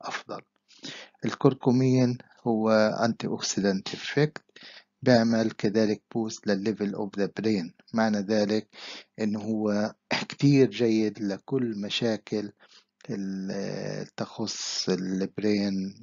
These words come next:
ديس اوردر، سواء كانت في الميموري، سواء كانت في الكوجنيشن اللي هو موضوع الادراكس، وكل ما يتعلق في هذا الموضوع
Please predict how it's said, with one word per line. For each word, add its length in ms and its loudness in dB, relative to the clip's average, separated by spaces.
ديس 320 -4
اوردر، 520 2
سواء 460 -4
كانت 320 -4
في 100 -6
الميموري، 720 0
سواء 380 -2
كانت 520 -4
في 560 0
الكوجنيشن 1160 0
اللي 200 -6
هو 140 -8
موضوع 380 -6
الادراكس، 880 0
وكل 340 -2
ما 180 0
يتعلق 640 -2
في 280 -6
هذا 600 -4
الموضوع 760 -4